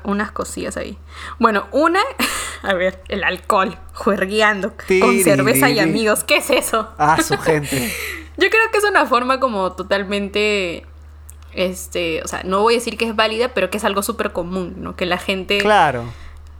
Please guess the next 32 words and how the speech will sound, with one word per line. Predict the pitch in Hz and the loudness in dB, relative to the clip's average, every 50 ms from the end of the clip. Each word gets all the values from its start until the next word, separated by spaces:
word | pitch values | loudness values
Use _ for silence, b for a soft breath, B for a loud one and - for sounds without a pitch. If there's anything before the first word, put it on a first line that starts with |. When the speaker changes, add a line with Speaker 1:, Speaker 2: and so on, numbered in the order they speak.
| - - - - - - - - - | -20 -20 -20 -20 -20 -20 -20 -14 -6
Speaker 1:
busque | 208 202 220 226 - - - 240 233 233 240 240 - - - - - | -2 2 2 2 2 2 2 2 2 4 2 0 -2 -6 -14 -16 -10
lidiar | - 190 190 196 196 202 208 208 208 214 214 | -6 -4 -2 -2 0 0 2 2 2 0 0
con | 220 220 214 220 | -2 -2 -2 -2
un | 214 185 | -2 -2
breakup | 220 220 220 214 - 247 277 285 - | 0 0 0 0 0 -2 -2 -2 0
con | - 202 190 185 | 0 -2 0 -2
la | 165 165 | -4 -6
juerga. | - - 196 180 160 156 - - - 202 202 - - b b b b b b b b b b b - - - - | -4 0 0 0 0 0 -4 -6 -8 -10 -10 -12 -18 b b b b b b b b b b b -20 -20 -8 -2
Speaker 2:
Que, | - 196 196 190 185 - | 2 2 2 2 0 -4
que, | - 190 - - | -4 -4 0 0
o | 190 | 0
sea, | - 233 202 196 196 | 4 6 6 6 6
Speaker 1:
Ahora. | 208 202 190 | 6 4 4
Speaker 2:
que, | 185 185 180 180 | 2 2 0 0
que | - 185 180 | -2 -2 0
creo | - 233 277 285 | 2 2 2 2
que | - 392 254 214 185 156 147 | 2 2 2 2 2 2 0
soy | 139 - 208 202 202 | 0 0 0 0 2
más | 202 202 - | 2 0 2
fan | - 208 202 196 190 | 2 0 0 0 0
de | 208 202 | 0 0
lidiar | 185 151 143 143 151 151 156 160 170 165 - | 0 0 0 2 2 2 2 2 -2 -4 -2
con, | - 175 170 165 151 143 139 123 | 0 0 0 0 -2 -4 -6 -8
o | - 135 | -8 -6
sea, | - - 147 139 131 127 120 - - | -2 0 2 2 2 2 0 -2 -4
encuentros | - 143 135 123 - 160 160 156 170 185 165 | -6 -6 -4 -2 0 0 0 0 -2 -4 -4
sociales | 151 139 - 143 143 147 156 151 - | -4 -4 -2 0 0 0 0 -2 -2
con | - 151 139 | -4 -4 -4
amigos | 123 123 131 135 131 139 | -2 -2 -2 -2 -2 -2
de | 147 | -4
confianza, | - 131 120 - - 113 101 101 - - 98 90 | -4 -6 -6 -4 -4 -4 -4 -4 -6 -8 -8 -8
¿no? | 92 101 113 123 170 | -6 -6 -6 -8 -8